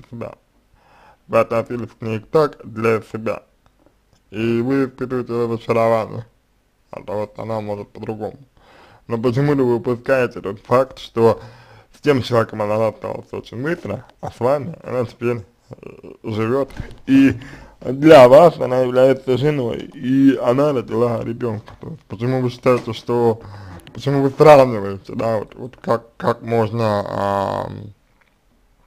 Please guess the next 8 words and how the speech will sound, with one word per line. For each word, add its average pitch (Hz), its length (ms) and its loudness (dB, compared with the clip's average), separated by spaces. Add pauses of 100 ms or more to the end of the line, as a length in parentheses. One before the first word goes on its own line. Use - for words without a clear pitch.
(1600)
сравнивать, 110 640 -4 (1500)
а, 110 460 -2 (340)
ну, 117 320 -6
ну 131 180 0
вот, 107 220 -4 (440)
разные 120 440 4
отношения, 131 720 -4
да, 139 320 -6